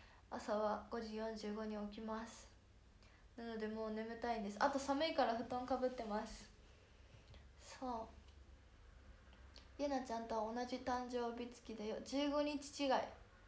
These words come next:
てことは二十五日？クリスマス？いいですね。<laughs> 坪井祐介さん、五十年のありがとうございます。かっぽうさん、こんばんはって、お知り合い？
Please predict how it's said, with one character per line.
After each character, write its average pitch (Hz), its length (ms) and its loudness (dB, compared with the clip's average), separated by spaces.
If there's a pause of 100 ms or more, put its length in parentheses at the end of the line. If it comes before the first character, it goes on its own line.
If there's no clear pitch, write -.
(680)
て 277 80 -6
こ 262 120 0
と 254 160 2
は 220 80 4
二 294 140 4
十 359 160 4
五 262 100 6
日？ 254 500 0 (580)
ク 262 80 0
リ 277 80 4
ス 285 120 0
マ 311 120 6
ス？ 202 220 2 (1200)
い 254 240 0
い 247 40 -2
で 240 140 0
す - 140 -6
ね。 240 600 -2 (280)
<laughs> 320 300 4 (600)
坪 320 200 4
井 392 100 10
祐 403 120 6
介 320 180 0
さ 269 140 6
ん、 247 60 0
五 254 100 8
十 254 60 6
年 277 340 4
の 226 80 4
あ 220 60 8
り 285 60 8
が 302 100 6
と 311 60 6
う - 20 6
ご 302 80 0
ざ 311 80 8
い 311 60 6
ま 349 200 2
す。 - 140 -12 (680)
か 392 120 10
っ 403 100 6
ぽ 415 80 10
う 403 80 10
さ 359 180 10
ん、 - 40 -2
こ 359 160 8
ん - 20 2
ば 370 160 12
ん 370 60 6
は 370 180 12
っ 370 60 2
て、 - 80 6
お 294 100 6
知 330 140 0
り 381 160 6
合 392 40 12
い？ 403 40 12